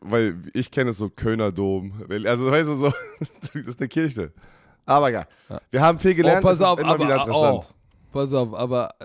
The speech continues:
Speaker 2: äh, der Abschluss am Abend hat Sami wieder den Vogel abgeschossen. Mit seiner, mit seiner Food-Rezension.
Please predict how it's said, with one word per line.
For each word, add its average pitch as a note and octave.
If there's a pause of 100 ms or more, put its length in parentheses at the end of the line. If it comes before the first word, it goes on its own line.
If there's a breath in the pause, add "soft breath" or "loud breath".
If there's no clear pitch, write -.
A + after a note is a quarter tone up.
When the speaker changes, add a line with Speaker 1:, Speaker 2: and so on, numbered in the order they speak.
Speaker 2:
äh, B2+
der B2
Abschluss D#3
am B2+
Abend A#2+
hat A#2
Sami B2+
wieder A2+
den G2+
Vogel A2+
abgeschossen. F#2 (360)
Mit A#2+
seiner, A#2+
mit B2
seiner C3
Food-Rezension. F3